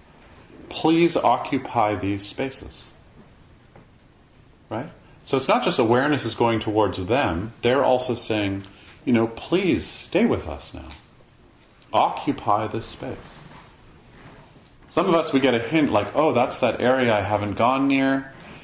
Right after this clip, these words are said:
You go near it for five minutes. Right? And now they're saying, "Okay, if you've gone there for five minutes,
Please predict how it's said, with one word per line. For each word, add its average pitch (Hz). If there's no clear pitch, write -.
You 113
go 113
near 117
it 120
for 107
five 104
minutes. -
Right? 117
And 120
now 139
they're 143
saying, 110
"Okay, 160
if -
you've -
gone 175
there 165
for 131
five 117
minutes, -